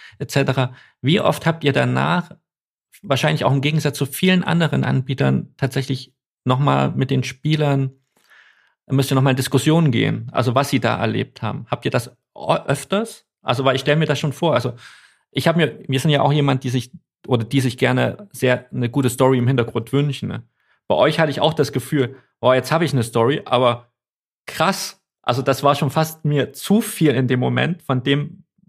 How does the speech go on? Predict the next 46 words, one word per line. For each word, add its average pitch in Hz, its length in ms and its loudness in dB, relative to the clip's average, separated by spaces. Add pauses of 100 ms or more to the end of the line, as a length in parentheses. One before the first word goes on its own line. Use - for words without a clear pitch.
(340)
von 131 260 -2
dem 139 180 -2
Punkt 147 220 -2
aus, 131 180 0
wo 131 120 2
ich 123 100 -4
komme 151 220 2
und 135 100 2
wie 135 60 2
ich 135 100 -2
bisher 139 220 0
Escape 131 320 -2
Rooms 123 200 -4
gespielt 143 480 -4
habe, - 440 -8
ja? 190 240 -6 (440)
Also 123 180 0
es 117 100 -4
war 139 160 4
auch 151 100 0
wirklich 160 260 2
für 151 120 -2
mich 160 200 -2
sehr 127 200 0
anspruchsvoll 120 880 -6 (400)
und, 131 340 2
äh, 127 300 2
ich 131 100 -10
möchte 139 180 0
von 147 140 0
mir 135 100 2
selbst 127 260 0
sagen 139 200 0
und 131 80 -2
auch 123 100 -2
von 135 160 0
Maria, 127 360 0
wir 120 80 -4
sind 135 100 -6
jetzt 120 140 -4
auch 117 80 -2
nicht 123 140 -2
auf 117 60 -4
den 127 80 -2
Kopf - 200 -6
gefallen. 135 520 0